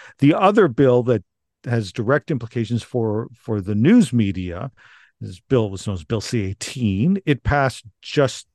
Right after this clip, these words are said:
uh, before Parliament rose for our summer at the end of June. And we're now into this weird process where the government is establishing some regulations, but what it's really doing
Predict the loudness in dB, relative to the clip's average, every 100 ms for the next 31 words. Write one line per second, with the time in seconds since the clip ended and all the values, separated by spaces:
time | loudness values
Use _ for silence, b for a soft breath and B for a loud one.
0 | -8 -6 -6 -6 -6 -2 -2 0 -2 -4
1 | -4 -2 -4 -10 -10 -10 -10 -12 -8 -8
2 | -8 -10 -10 -10 -12 -10 -8 -8 -6 -6
3 | -6 -2 2 2 2 0 -4 B B B
4 | B 2 4 2 2 2 0 -2 b b
5 | b _ 0 0 0 -2 0 0 -2 0
6 | 2 2 0 0 0 0 -6 -6 -6 -4
7 | 0 0 0 -4 -4 -8 -10 -4 0 0
8 | 0 -2 -4 -2 -2 0 0 0 0 0
9 | -2 -6 -8 -8 -10 -10 -12 _ 0 4
10 | 4 2 0 2 4 2 2 0 2 0
11 | 0 -4